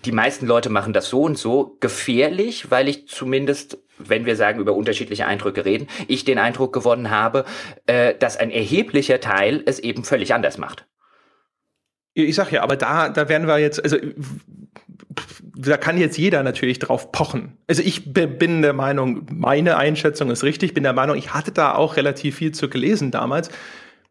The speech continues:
Speaker 2: Ich erkenne an, dass deine Interpretation genauso richtig sein kann.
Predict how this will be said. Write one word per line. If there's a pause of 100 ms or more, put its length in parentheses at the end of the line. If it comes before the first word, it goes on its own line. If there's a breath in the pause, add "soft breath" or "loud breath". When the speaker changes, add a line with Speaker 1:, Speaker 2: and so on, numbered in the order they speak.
(100)
Speaker 2:
Ich
erkenne
an,
dass
deine
Interpretation
genauso
richtig
sein
kann.